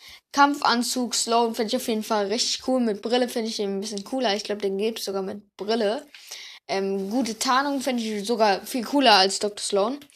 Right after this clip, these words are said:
Jetzt geht's weiter mit Sigil Vulkan Mitternacht. Der sieht auf jeden Fall besser aus als der normale Sigil, aber Sigil ist trotzdem scheiße.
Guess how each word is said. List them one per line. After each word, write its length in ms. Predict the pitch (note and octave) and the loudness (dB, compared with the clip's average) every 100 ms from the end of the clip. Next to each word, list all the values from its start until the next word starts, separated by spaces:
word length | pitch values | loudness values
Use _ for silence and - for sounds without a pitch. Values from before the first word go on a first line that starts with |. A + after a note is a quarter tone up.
| - B3 | -16 -16
Jetzt 160 | - - | -12 -6
geht's 180 | G#3+ | 0
weiter 260 | A3+ A3+ A#3 | 4 4 4
mit 260 | G#3+ G3+ - | 0 0 -2
Sigil 540 | - C#4 C#4+ C#4 G#3 | 0 4 8 6 6
Vulkan 600 | G3 G#3+ G#3 - A3+ A#3 | 4 2 2 0 2 2
Mitternacht. 680 | G#3 A#3+ G#3+ G3 - - - _ - - - - | 0 -2 -4 -4 -6 -10 -20 _ -20 -20 -12 -2
Der 120 | G#3+ | 2
sieht 160 | D4 | 4
auf 100 | D#4+ | 4
jeden 200 | C4+ C4+ | 4 2
Fall 140 | C4 G#3+ | 4 6
besser 300 | G3+ - A#3 | 6 6 4
aus 140 | A3+ | 4
als 220 | G3 G3+ | 0 0
der 120 | G3+ F#3+ | 0 0
normale 440 | F#3 F#3+ G#3+ G#3 | 2 4 4 2
Sigil, 380 | G3+ G3 F#3+ F#3 | 0 0 2 4
aber 380 | F#3+ F#3 F#3 F#3+ | 4 2 0 -2
Sigil 260 | - G3 | -2 0
ist 180 | F#3+ G3 | 0 -2
trotzdem 300 | G#3+ G#3 G3+ | -4 -4 -4
scheiße. 380 | G#3 F#3+ G#3+ | 0 0 0